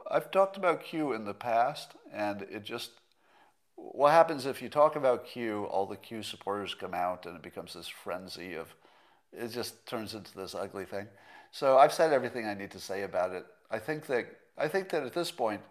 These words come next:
when Q was a bunch of predictions before we knew if they were happening, you could be excused for thinking that the predictions might be accurate. It wasn't crazy. You know, maybe there was a source, et cetera.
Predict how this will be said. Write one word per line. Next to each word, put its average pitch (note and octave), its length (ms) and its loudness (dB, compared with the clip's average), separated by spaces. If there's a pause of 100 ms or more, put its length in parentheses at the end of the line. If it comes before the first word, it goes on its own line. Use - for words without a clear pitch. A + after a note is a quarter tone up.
(520)
when D3 180 2
Q G3+ 300 -4
was G3 240 0
a D3+ 60 -2
bunch C#3 320 2
of A2 280 -6
predictions A#2 800 -8
before A2 760 -4
we G2 140 -6
knew G2 280 -6
if - 140 -12
they F#2+ 140 -6
were F2 480 -8
happening, E2+ 520 -8 (1120)
you A#2+ 240 -6
could - 220 -6
be B2+ 120 0
excused C#3+ 720 -4
for A#2+ 140 -6
thinking A2 460 -8
that F#2+ 160 -6
the G#2+ 80 -12
predictions F#2+ 640 -10
might E2+ 200 -6
be B2 120 -6
accurate. - 360 -6 (1600)
It C#3+ 200 -8
wasn't C#3+ 360 6
crazy. C3 460 -4 (120)
You G#2+ 140 -12
know, G2 60 -6
maybe F#2 280 -4
there F#2 100 -6
was F2 220 -4
a G2 80 -12
source, E2 400 -8
et - 80 -18
cetera. F#2+ 240 -8